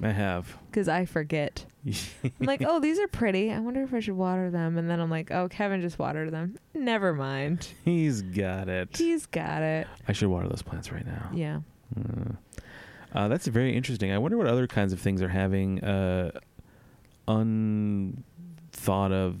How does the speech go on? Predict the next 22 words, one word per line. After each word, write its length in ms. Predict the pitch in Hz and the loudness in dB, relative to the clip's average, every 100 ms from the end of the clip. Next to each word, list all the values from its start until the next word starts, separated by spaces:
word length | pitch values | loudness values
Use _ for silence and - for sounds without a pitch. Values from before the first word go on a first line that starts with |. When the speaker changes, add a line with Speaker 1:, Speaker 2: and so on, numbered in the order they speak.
| 104 | -8
Speaker 1:
psychological 640 | - 107 98 95 95 92 | -2 0 2 2 2 0
effects 460 | 95 - 92 - - | 0 0 -2 -2 -4
on 440 | - 95 92 90 | -2 0 0 -2
things 320 | 90 - 98 90 | -4 -2 -2 -2
like 160 | 90 | -4
that, 280 | - 87 85 | -4 -4 -2
like 320 | 95 92 208 196 | -4 -4 -6 -2
Speaker 2:
Yeah. 360 | 180 196 214 185 - | 0 2 0 -4 -8
Speaker 1:
Tamagotchis, 920 | - 98 95 92 92 - 101 98 92 | -2 0 0 0 -2 -2 0 0 0
or 60 | 117 | 0
maybe 200 | 156 262 | 2 2
even, 160 | 277 269 | 0 0
like, 140 | 240 | 0
a 40 | |
pet, 300 | - - - | -2 -2 -2
maybe 180 | 135 151 | 2 2
even, 220 | 180 160 | 2 2
like, 140 | 139 123 | 2 2
a 60 | |
pet 400 | - 110 120 - | -2 0 -2 -2
passing 380 | - 98 90 95 | -2 -2 0 -2
away 360 | 90 90 87 | -2 0 -2